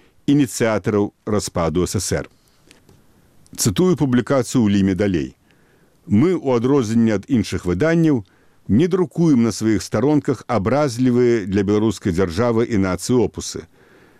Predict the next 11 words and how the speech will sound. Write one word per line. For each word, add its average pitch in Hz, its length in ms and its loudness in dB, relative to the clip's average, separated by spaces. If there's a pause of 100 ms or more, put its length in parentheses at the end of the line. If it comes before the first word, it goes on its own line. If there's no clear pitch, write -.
(120)
Нашы 107 340 0
аўтары 139 560 -2 (320)
не 135 160 2
абражаюць 139 720 0
незалежнасць, 110 880 0
дзяржаўны 98 720 -2
сцяг - 400 -4
і 107 160 -2
герб, 113 400 -2 (460)
не 123 160 2
заклікаюць 139 880 0